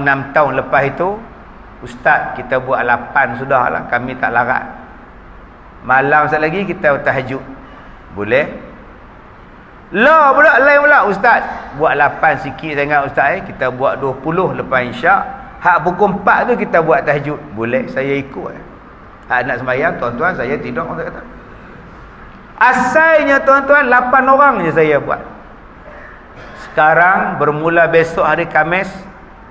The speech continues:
orang Singapura akan datang. Mereka ambil lapan pintu. Enam belas orang Singapura.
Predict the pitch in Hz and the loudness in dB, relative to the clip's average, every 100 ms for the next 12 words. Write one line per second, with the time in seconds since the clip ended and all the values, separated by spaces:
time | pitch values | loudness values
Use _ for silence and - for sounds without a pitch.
0 | - - - - - 131 139 131 135 139 | -20 -20 -20 -16 -4 0 0 0 -2 -2
1 | 135 151 143 135 127 120 - 67 - - | 0 2 2 2 0 -2 -2 -6 -8 -18
2 | - - - - - - - - - 135 | -20 -20 -20 -20 -20 -20 -20 -20 -10 -8
3 | 135 131 135 131 135 139 - 147 135 - | -2 -2 0 -2 0 0 0 -4 -4 -4
4 | 156 - - - - - - - - - | -6 -8 -14 -16 -18 -20 -20 -20 -20 -20
5 | - - - - - - - 120 135 135 | -20 -20 -20 -20 -20 -20 -18 -4 -2 -2
6 | 135 139 135 139 123 120 127 123 - 117 | 0 0 2 2 0 -4 -8 -8 -8 -8
7 | 120 | -10